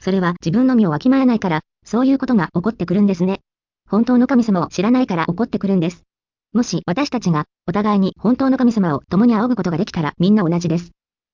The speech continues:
社会的な立場の違いがあるかもしれないけれど、それはみんな相対的なものですね。みんな神様のしもべですね。みんな神様の子供たちです。それが分かったら私たちは、互いに従い合うことができる。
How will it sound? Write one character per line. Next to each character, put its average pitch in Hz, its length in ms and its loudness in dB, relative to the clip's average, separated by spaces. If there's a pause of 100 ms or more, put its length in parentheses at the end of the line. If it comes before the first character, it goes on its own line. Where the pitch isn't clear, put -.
(120)
社 175 120 -4
会 247 140 -2
的 262 160 0
な 262 100 2
立 262 160 -4
場 226 120 -2
の 175 60 0
違 175 240 0
い 220 40 2
が 220 120 2
あ 220 40 2
る 214 80 0
か 196 80 -2
も 165 60 2
し 156 100 -4
れ 196 80 2
な 226 80 4
い 220 60 -2
け 247 80 -2
れ 202 100 0
ど、 160 140 -2 (260)
そ 196 80 0
れ 202 100 4
は 196 160 0
み 208 100 4
ん 220 40 6
な 208 80 4
相 190 180 -2
対 254 120 0
的 233 180 -2
な 196 200 2
も 170 80 2
の 175 80 4
で 160 60 0
す 143 100 -6
ね。 180 160 -4 (560)
み 220 100 4
ん - 20 6
な 285 80 2
神 247 180 2
様 202 160 2
の 180 80 0
し 175 100 -2
も 208 80 4
べ 247 100 2
で 233 60 0
す 202 120 -4
ね。 170 140 -2 (560)
み 220 120 2
ん - 20 4
な 285 80 2
神 254 160 2
様 208 180 2
の 165 80 0
子 170 100 -2
供 208 140 2
た 233 100 -2
ち 196 100 -4
で 165 100 0
す。 - 120 -10 (640)
そ - 100 -6
れ 202 100 2
が 220 80 0
分 202 60 2
か 208 100 -2
っ 220 40 -8
た 165 100 -6
ら 151 160 -4
私 247 240 -2
た 247 100 -4
ち 185 120 -4
は、 151 140 -2 (220)
互 202 240 0
い - 20 2
に 190 80 2
従 190 260 -4
い 254 60 0
合 254 60 0
う 190 40 -4
こ 180 80 -4
と 175 80 -2
が 160 80 -4
で - 80 -2
き 170 100 -2
る。 143 120 -4